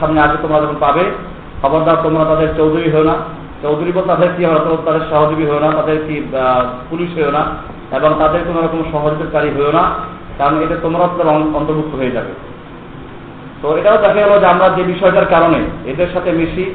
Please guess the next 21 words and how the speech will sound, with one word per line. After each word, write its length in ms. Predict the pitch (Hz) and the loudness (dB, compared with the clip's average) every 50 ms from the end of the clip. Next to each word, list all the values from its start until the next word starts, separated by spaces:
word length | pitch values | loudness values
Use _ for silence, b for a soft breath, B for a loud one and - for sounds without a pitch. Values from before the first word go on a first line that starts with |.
| - - | -6 -4
এবং 220 | 139 143 160 160 156 | -2 0 2 2 2
বলি 200 | 156 160 165 165 | 0 0 0 0
যে 140 | 165 175 170 | 0 2 4
আমরা 220 | 156 160 160 156 | 4 4 4 4
এদের 120 | 156 156 | 2 2
সাথে 140 | - - 160 | 0 -2 0
মিশতে 300 | 156 156 151 - - 156 | 0 0 0 0 0 0
একসময় 280 | 151 147 - 156 156 151 | 0 0 0 -2 -2 -2
তাদেরকে 240 | 151 151 147 151 139 | -2 -2 -2 -2 0
দাওয়াত 220 | 139 135 139 139 | 2 2 2 2
দিতে 140 | 139 135 - - | 0 -4 -2 -2
পারবো, 340 | 139 131 135 147 165 175 170 - - - - - - - - | 0 0 2 0 0 0 -2 -6 -10 -12 -12 -12 -14 -12 -6
তো 120 | 123 127 123 | -6 -4 -4
এটাও, 500 | 135 143 139 170 160 156 156 170 - - - - - | -4 -2 2 4 4 6 6 4 2 -2 -4 -2 0
আহ, 260 | 139 139 135 - 147 | 2 2 2 2 0
এখান 240 | 139 - 147 143 - | -2 -2 -4 -4 -4
থেকে, 180 | 147 143 143 | -4 -6 -6
আহ, 280 | 135 131 - - 127 120 120 | -6 -8 -6 -4 -4 -2 0
বাদ 160 | 123 123 123 | 0 -2 0
হয়ে 160 | 120 117 113 | -2 -4 -4
গেল। 100 | 107 104 | -4 -6